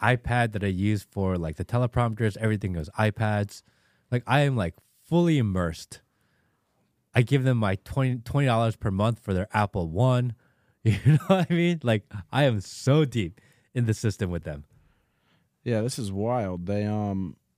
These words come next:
Speaker 2: they just charged me. No, I can't even log in, but I just got charged and it said incorrect. They just charged me twi-, I just got charged twice.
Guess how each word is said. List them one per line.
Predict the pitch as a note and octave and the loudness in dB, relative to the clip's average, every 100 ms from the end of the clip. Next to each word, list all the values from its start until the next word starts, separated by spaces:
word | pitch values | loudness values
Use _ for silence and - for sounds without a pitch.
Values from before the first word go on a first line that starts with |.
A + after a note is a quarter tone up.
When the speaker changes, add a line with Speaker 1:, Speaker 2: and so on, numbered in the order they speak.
| _ _ _ _ _ _ _ _ _ | _ _ _ _ _ _ _ _ _
Speaker 2:
they | _ | _
just | - B2+ - | -16 -14 -12
charged | - G#2+ C3+ B2 - | -6 -4 -2 -4 -8
me. | E2 E2 - _ _ _ _ _ _ _ _ _ _ _ _ _ _ _ _ | -8 -10 -16 _ _ _ _ _ _ _ _ _ _ _ _ _ _ _ _
No, | G#2+ G2 F#2 F2+ F2+ F2 | -4 -4 -4 -4 -6 -8
I | F2+ | -10
can't | - G#2 | -8 -6
even | G2 F#2 | -4 -4
log | F#2 F2 | -6 -6
in, | F#2 A2+ F2+ | -6 -6 -6
but | F2+ | -8
I | E2 | -8
just | F2 - | -8 -8
got | - - | -12 -14
charged | - A1 A1 - | -12 -8 -8 -8
and | - | -10
it | - | -10
said | - - | -12 -10
incorrect. | F#2 F#2 - - - G#2+ - _ _ _ _ _ _ _ _ _ _ _ _ _ - | -8 -10 -10 -10 -10 -14 -20 _ _ _ _ _ _ _ _ _ _ _ _ _ -6
They | |
just | G2 G#2+ | -4 -4
charged | - A2 G#2 | -2 -2 -2
me | G2 | -6
twi-, | - A2+ | -6 -6
I | G2+ | -6
just | A2 | -6
got | A2 - | -6 -8
charged | - G#2+ F#2+ - - | -8 -6 -6 -12 -16
twice. | - A#2+ F2 - - | -8 -8 -8 -12 -16